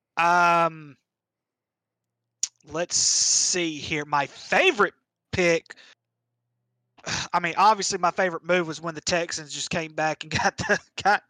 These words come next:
pick number two and number three. I think that's, I, I think that's a given.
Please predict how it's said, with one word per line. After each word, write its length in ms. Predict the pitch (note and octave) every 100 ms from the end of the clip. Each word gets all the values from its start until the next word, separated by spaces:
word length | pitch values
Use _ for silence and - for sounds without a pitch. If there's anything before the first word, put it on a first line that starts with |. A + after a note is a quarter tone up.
| -
pick 240 | G3+ G3+ G3
number 200 | F3 D#3+
two 220 | - G3
and 80 | F3+
number 220 | E3+ D3
three. 280 | - F3+ E3
I 60 |
think 220 | D3 F3+ -
that's, 340 | E3 E3+ - - - - -
I, 160 | E3+ F#3
I 160 | E3+ F3+
think 200 | F3 -
that's 240 | F3 F3
a 40 | D3
given. 440 | D3 E3+ C#3+ B2